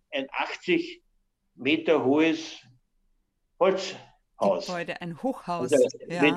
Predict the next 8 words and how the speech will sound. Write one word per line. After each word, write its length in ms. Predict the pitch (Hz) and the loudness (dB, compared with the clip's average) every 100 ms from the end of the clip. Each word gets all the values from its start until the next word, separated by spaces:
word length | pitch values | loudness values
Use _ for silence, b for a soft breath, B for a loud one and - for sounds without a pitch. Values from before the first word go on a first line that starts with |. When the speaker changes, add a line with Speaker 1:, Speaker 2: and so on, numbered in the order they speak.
| 120 | 4
Speaker 1:
achtzehn, 500 | 139 165 - 160 139 | 4 2 2 2 2
mit 180 | 135 | 0
achtzehn 400 | 123 143 - 156 | 2 0 0 -4
Stöcken, 440 | 135 131 151 - 120 | -2 0 0 -2 -4
glaube 340 | 123 113 123 | 2 2 2
ich, 60 | 104 | 0
achtzehn 380 | 120 123 147 120 | 0 -2 -6 -6
Geschosse. 800 | 123 - 117 139 - 202 202 | -6 -2 -2 -2 -2 -2 -2